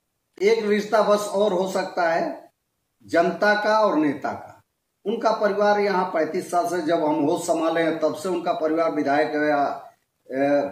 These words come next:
अ, सांसद रहा है। मैं रहने वाला मोहम्मदाबाद तहसील का हूँ,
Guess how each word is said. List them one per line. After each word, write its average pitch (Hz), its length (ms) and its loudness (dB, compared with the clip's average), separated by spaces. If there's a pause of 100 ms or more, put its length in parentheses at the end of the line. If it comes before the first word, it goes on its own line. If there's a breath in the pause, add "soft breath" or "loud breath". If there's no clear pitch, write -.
अ, 131 840 -2
सांसद 147 480 -2
रहा 147 300 2
है। - 300 -10 (160)
मैं 180 200 4
रहने 175 260 4
वाला 165 240 2
मोहम्मदाबाद 147 500 2
तहसील 156 520 -4
का 160 80 0
हूँ, 135 380 -4